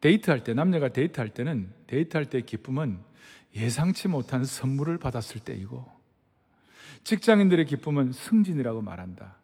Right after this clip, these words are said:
그런데 문제는 대학생의 휴강은 가끔 있는 일이고, 데이트할 때 예상치 못한 선물은 어떤 자매는 평생 한 번도 못, 못 받았다.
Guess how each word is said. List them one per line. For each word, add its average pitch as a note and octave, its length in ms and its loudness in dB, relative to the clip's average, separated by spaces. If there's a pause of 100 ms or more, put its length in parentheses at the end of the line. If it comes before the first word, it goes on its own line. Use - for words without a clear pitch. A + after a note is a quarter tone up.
(1300)
그런데 C#4 240 2
문제는 D#3+ 640 2
대학생의 C#3+ 560 0
휴강은 D#3+ 600 -4
가끔 - 380 -4
있는 F#3+ 220 0
일이고, C#3 440 -8 (1700)
데이트할 F3+ 480 4
때 D3 140 0
예상치 D3 380 0
못한 C3+ 300 -4
선물은 C3+ 560 -4 (440)
어떤 A#2+ 260 -6
자매는 A#2+ 340 -6
평생 C3+ 360 0
한 C3 80 -4
번도 C3+ 160 -8
못, G2+ 260 -10
못 G2+ 80 -6
받았다. G2 760 -8